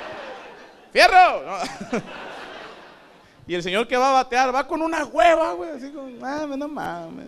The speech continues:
no. Te voy a tirar el cigarro". <laughs> Y supongamos que batea, ¿no?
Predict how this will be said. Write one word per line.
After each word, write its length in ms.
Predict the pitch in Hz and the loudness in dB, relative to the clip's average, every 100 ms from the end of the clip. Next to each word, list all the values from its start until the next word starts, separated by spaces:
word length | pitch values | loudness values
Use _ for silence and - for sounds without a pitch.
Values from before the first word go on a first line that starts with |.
| - | -18
no. 220 | - 160 - - - - - - - - - - - _ _ _ | -18 -18 -20 -20 -20 -20 -20 -20 -20 -20 -20 -20 -20 _ _ _
Te 60 | 165 | -10
voy 40 | |
a 60 | 170 | -6
tirar 160 | 185 180 | -4 -4
el 40 | |
cigarro". 400 | 160 139 135 147 147 | -4 -4 -4 -6 -4
<laughs> 440 | 302 254 175 147 - - - - - - - - - - - - - - - _ _ _ _ - - | -2 0 -2 -6 -6 -4 -4 -10 -20 -20 -18 -18 -18 -18 -20 -20 -20 -20 -20 _ _ _ _ -20 -14
Y 80 | 143 | -10
supongamos 680 | 160 165 165 240 254 240 | -4 0 2 4 4 0
que 100 | 240 | -2
batea, 380 | 165 151 170 156 | -2 -2 -2 -2
¿no? 400 | 151 151 104 95 | -4 -6 -6 -10